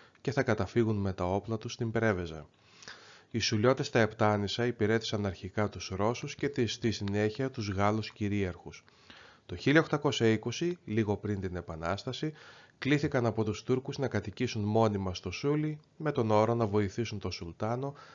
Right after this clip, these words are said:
να εξοντώσει τον Αλή Πασά, με τον οποίο βρισκόταν σε πόλεμο. Οι Σουλιώτες συμφώνησαν και επέστρεψαν στα χωριά τους, αποκρούοντας με επιτυχία τους στρατιώτους του Αλή Πασά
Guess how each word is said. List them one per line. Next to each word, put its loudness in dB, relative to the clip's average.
να 2
εξοντώσει 2
τον -2
Αλή 0
Πασά, -4
με -8
τον 2
οποίο 0
βρισκόταν -2
σε -6
πόλεμο. -2
Οι -8
Σουλιώτες 2
συμφώνησαν 2
και 0
επέστρεψαν 2
στα -10
χωριά 0
τους, -6
αποκρούοντας 4
με 2
επιτυχία -2
τους -6
στρατιώτους -2
του -4
Αλή 0
Πασά -4